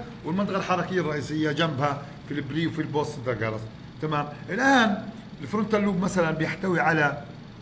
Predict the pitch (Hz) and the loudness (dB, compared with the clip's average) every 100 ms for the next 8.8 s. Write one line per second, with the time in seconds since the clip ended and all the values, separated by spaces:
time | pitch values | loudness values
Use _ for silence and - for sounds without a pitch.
0 | - - - 127 127 127 123 123 120 120 | -16 -16 -6 -4 -4 -4 -4 -4 -4 -6
1 | 120 123 180 156 143 156 - 151 147 147 | -6 -2 2 2 2 0 -2 -4 -2 -2
2 | 147 151 151 - 135 147 139 127 123 - | -2 -4 -4 -4 -2 -2 0 -2 -2 -10
3 | - - - - 139 127 139 143 135 131 | -14 -14 -12 -6 -4 -2 0 0 0 -4
4 | 127 127 127 127 123 127 127 131 139 160 | -4 -4 -4 -4 -4 -6 -4 -6 -2 2
5 | 180 156 131 120 - - - - 123 156 | 4 4 2 -2 -10 -14 -16 -8 -2 0
6 | 151 151 160 147 135 131 - - - - | 0 2 4 6 4 2 -8 -14 -16 -12
7 | 117 127 - 127 170 226 196 - 143 175 | -8 -8 -6 -2 2 4 2 2 -4 -6
8 | - 190 147 131 143 127 160 | -6 -6 -2 -2 -2 -4 -2